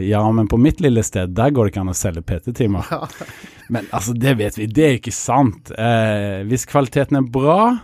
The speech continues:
Speaker 1: så fi-, og det finnes mennesker der, så finnes det stort sett et behov, fordi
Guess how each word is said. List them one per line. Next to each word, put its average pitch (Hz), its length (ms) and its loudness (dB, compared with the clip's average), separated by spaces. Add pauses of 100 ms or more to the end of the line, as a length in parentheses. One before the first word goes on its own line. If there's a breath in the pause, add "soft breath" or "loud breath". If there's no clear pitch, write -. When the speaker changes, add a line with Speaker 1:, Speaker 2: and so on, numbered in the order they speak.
(140)
Speaker 1:
så - 200 -8
fi-, - 200 -10
og 131 240 2
det 135 80 0
finnes 120 300 2
mennesker 127 540 2
der, 208 200 4
så 120 260 0
finnes 90 420 -4
det 95 120 -8
stort 76 220 -12
sett - 220 -12
et 85 140 -12
behov, 78 300 -10
fordi 90 380 -8